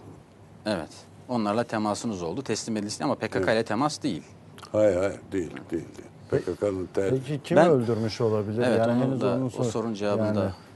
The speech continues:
Speaker 1: kim öldürmüş olabilir? Onu kullanan
Speaker 2: Vallahi
Speaker 1: veya
Speaker 2: en çok jandarmayla ilişkisi vardı. En çok. Çünkü, e, bir, e, sıkıntım olduğu zaman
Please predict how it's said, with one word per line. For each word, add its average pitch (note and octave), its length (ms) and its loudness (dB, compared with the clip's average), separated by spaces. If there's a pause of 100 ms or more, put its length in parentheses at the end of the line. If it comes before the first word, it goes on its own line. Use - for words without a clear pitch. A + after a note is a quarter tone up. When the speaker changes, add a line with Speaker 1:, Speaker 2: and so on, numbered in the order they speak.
Speaker 1:
kim C3+ 160 0
öldürmüş F2+ 420 -2
olabilir? E2 340 -8
Onu F#2+ 180 -4
kullanan F#2+ 340 -4
Speaker 2:
Vallahi F#3 440 8
Speaker 1:
veya F3 140 8
Speaker 2:
en E3+ 80 8
çok F3+ 260 4 (160)
jandarmayla C#3+ 920 4
ilişkisi E2 600 -8
vardı. D2 400 -12 (1040)
En B2 200 4
çok. F#2+ 200 -2 (120)
Çünkü, A#2 340 0 (680)
e, A2+ 360 2 (540)
bir, B2 200 4
e, A2 760 -4 (540)
sıkıntım B2 960 0
olduğu B2 420 8
zaman C3 400 4